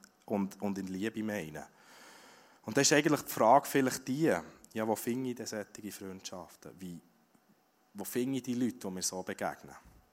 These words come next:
Und ich glaube, wenn wir mit dieser Haltung die Frage stellen, können wir irgendwann in ein Problem hinein. Weil jeder Mensch wird uns über kurz oder lang irgendwann mal enttäuschen.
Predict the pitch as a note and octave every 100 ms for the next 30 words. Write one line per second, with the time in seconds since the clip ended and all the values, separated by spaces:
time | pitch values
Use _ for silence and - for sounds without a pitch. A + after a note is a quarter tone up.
0 | _ - - - _ _ _ _ _ _
1 | _ _ - G#2+ A2+ A2 A#2 A#2+ D3 D#3
2 | B2+ A#2 - _ _ _ _ _ _ _
3 | _ _ _ A#2 C3 C#3+ C#3+ A#2+ A#2+ C3+
4 | C3+ A#2+ B2 B2 A#2 G#2+ - G2 G#2+ A#2
5 | - A2 F2+ D#2+ D2 - _ _ _ _
6 | - - - G#2+ G2+ G2 B2+ C3 G#2+ G2+
7 | G#2 - F2+ - F2+ F2+ F2 F#2 F#2+ F2
8 | E2 D#2 F2 G2+ A#2+ G2 G#2+ A#2+ - _
9 | _ _ _ _ _ _ _ _ _ _
10 | _ _ _ _ _ A2+ A2 B2+ A2+ A2
11 | G#2+ F#2+ - G2 F#2+ G2+ G2 - G#2+ A2+
12 | G#2 G2 F#2 F#2+ F#2+ G2+ G2 F2+ F#2 F2+
13 | E2+ D#2+ D#2 D#2+ -